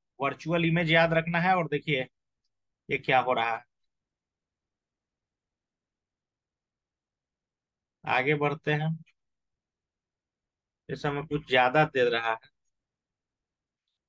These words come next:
ये वाला कल हम बता दिए थे। Spherical mirror क्या होता है? Spherical mirror is a mirror with, with a polished reflecting surface that is the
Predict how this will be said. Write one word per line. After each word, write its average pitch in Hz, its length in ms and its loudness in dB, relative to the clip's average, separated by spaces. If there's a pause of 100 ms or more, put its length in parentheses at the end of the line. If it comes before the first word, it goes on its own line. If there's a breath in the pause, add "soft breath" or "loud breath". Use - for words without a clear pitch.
(1400)
ये 151 160 4
वाला 170 220 6
कल 175 220 2
हम 175 140 4
बता 165 300 6
दिए 170 240 2
थे। 185 200 -2 (840)
Spherical 156 680 4
mirror 170 340 2
क्या 175 160 2
होता 170 240 0
है? 170 100 4
Spherical 160 540 0
mirror 180 280 0
is 185 120 -2
a 185 80 -2
mirror 175 420 0
with, 160 180 -2 (500)
with 170 200 0
a 180 60 2 (140)
polished 165 480 6
reflecting 160 640 2
surface 165 520 0
that 147 280 2
is 180 100 -6
the 175 100 2